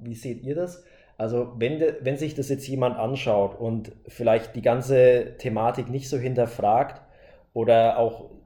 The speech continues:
Kenntnisse habt wie ihr, dann werden doch da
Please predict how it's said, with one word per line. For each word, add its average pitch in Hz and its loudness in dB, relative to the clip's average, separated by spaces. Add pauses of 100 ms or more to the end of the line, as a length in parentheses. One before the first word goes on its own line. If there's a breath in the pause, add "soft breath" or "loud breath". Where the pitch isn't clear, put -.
(120)
Kenntnisse 131 -4
habt 117 -6
wie 120 -10 (100)
ihr, 131 0 (1500 soft breath)
dann 101 -4
werden 131 0
doch 156 2
da 117 0